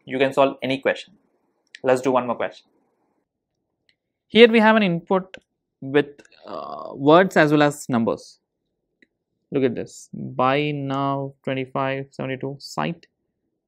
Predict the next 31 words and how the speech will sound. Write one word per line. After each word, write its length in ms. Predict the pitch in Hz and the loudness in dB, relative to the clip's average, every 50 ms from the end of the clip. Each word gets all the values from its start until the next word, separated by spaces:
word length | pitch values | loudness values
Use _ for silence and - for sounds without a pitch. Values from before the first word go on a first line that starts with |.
| _ _ _ _ - | _ _ _ _ -2
thirty-seven, 460 | 151 147 156 151 - 160 147 156 160 | 0 0 0 2 0 0 0 -2 -2
fifteen, 440 | 156 151 139 - - 151 156 160 160 - _ | -4 -6 -8 -6 -6 -6 -6 -6 -8 -10 _
home. 300 | _ - 131 120 113 - - _ _ _ _ _ _ _ _ _ _ _ _ _ _ _ _ _ _ _ _ - - _ - - - | _ 2 2 2 2 -2 -10 _ _ _ _ _ _ _ _ _ _ _ _ _ _ _ _ _ _ _ _ -20 -20 _ -14 -6 -2
Now 100 | 143 143 | 2 4
look 160 | 156 170 196 | 6 6 6
at 140 | 214 202 202 | 6 6 6
the 280 | 214 214 214 214 - - | 4 4 4 2 2 4
output, 460 | 131 135 131 127 - - 123 107 107 | 6 6 6 4 2 -2 -2 -2 -2
the 80 | 131 | -4
step 260 | 127 - - 156 139 - | 0 4 4 4 4 4
six. 600 | - 139 113 - - - - - - - - _ _ _ _ _ _ _ _ _ _ _ _ _ _ _ _ _ _ _ _ | 2 -2 -2 -2 -4 -14 -14 -14 -16 -18 -20 _ _ _ _ _ _ _ _ _ _ _ _ _ _ _ _ _ _ _ _
So 140 | - - 160 | 0 2 4
here 220 | 170 214 233 226 | 8 8 8 8
we 140 | 220 214 214 | 8 4 2
see 480 | 202 - - - 214 165 156 - - - - | 2 -2 -4 -2 -2 -2 -2 -4 -8 -10 -8
the 180 | 156 143 135 | -4 -2 2
words 440 | 135 147 151 165 175 175 170 - - - | 4 6 6 6 4 2 0 -6 -10 -4
are 380 | - 135 131 135 143 135 127 - _ | 0 4 4 6 4 4 0 -6 _
in 160 | - 143 131 127 | -8 -6 -2 -2
the 100 | 127 120 | 0 2
alternating 540 | 120 123 120 127 127 135 131 127 135 135 | 2 2 0 0 -2 -2 -2 -4 -4 -6
position 460 | 135 - 127 131 131 - 196 202 208 - _ _ _ _ _ _ _ _ _ _ _ _ _ _ _ - | -4 -4 -6 -4 -6 -8 -8 -8 -8 -10 _ _ _ _ _ _ _ _ _ _ _ _ _ _ _ 0
and 280 | 123 123 123 123 123 | 2 2 2 2 0
the 40 | 123 | 0
numbers 320 | 127 127 135 143 147 143 | 0 0 0 2 0 2
are 60 | 151 135 | 2 2
also 240 | 123 123 127 - 135 | 2 2 0 0 -2
in 80 | 123 | -2
the 80 | 123 120 | -2 -2
alternating 400 | 110 104 104 - 101 95 - - | -2 -2 -4 -6 -8 -10 -10 -12
position. 320 | - - - - - - | -14 -16 -18 -20 -20 -20